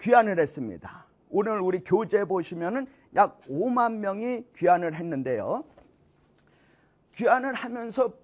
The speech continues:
어, 아주 유명한 사람은, 어, 고레스 왕 때 그 귀환을 했는데 그 이제는 나라가 바뀌었습니다. 매-,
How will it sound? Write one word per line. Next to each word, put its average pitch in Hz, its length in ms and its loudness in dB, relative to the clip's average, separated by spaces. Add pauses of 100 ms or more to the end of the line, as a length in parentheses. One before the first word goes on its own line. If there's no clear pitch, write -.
(120)
어, 175 640 4 (420)
아주 208 360 -4
유명한 247 640 -2
사람은, 220 480 0 (320)
어, 156 340 0
고레스 233 600 0
왕 214 640 -2
때 254 140 6
그 240 180 -8
귀환을 180 420 0
했는데 190 360 -4
그 247 340 -4
이제는 226 520 0
나라가 202 600 4 (200)
바뀌었습니다. 175 1000 -2 (320)
매-, 123 260 -8